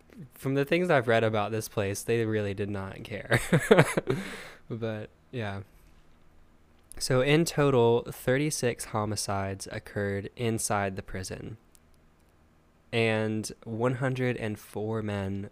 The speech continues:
were executed. So eighty-five of these executions were by hanging, which was the accepted method of execution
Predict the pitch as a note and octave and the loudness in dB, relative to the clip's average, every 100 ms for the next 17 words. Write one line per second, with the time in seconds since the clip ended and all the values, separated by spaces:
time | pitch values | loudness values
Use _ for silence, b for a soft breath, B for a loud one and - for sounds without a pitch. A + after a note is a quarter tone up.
0 | - G2+ G2+ G2 G2 G2+ - A#2 - - | -14 -8 -4 -2 -4 -8 -8 -8 -8 -12
1 | - G2+ G2+ - - - _ _ _ _ | -12 -12 -10 -12 -16 -18 _ _ _ _
2 | _ _ b b b b b b b _ | _ _ b b b b b b b _
3 | _ _ _ _ _ - - A#2 A2 G#2 | _ _ _ _ _ -10 -2 0 0 -2
4 | - A#2 B2+ D3 - A2+ A2 A2+ A2 G#2+ | -2 2 4 2 4 6 6 4 0 -2
5 | G#2 - G#2+ - - G#2+ - G2+ G#2 G#2+ | -2 -4 -8 -8 -8 -6 -2 -2 -4 -4
6 | G#2 G2 F#2+ F#2+ A#2 A#2+ G#2 F#2+ A2 A#2+ | -4 -2 -2 -4 -4 -4 -2 -4 -6 -8
7 | - A2 G2 G#2+ G2+ - G2+ - - A#2+ | -6 -4 -4 -4 -4 -4 -6 -4 -4 -2
8 | B2+ A2+ G#2+ - G2+ G2+ - - G#2 G#2+ | -4 -2 -4 -4 -4 -6 -6 -10 -8 -6
9 | G2 G2+ G#2 G#2+ | -6 -6 -6 -6